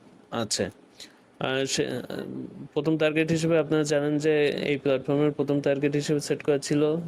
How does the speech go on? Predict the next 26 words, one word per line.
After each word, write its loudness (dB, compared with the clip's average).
টেন 0
পার্সেন্ট, -2
অর্থাৎ 0
চব্বিশ 0
টাকা -2
পঁচাত্তর 0
পয়সার, -2
পঁচাত্তর 0
পয়সা 0
এবং, 2
আহ, 0
গতকালকের 0
অবস্থান 0
থেকে 2
দ্বিতীয় -2
টার্গেট -2
হিসেবে 0
সেট 0
করেছিলাম 2
ছাব্বিশ -4
টাকা। -2
সাথে -2
সাথে 0
এটি 0
বলেছিলাম 2
যে 2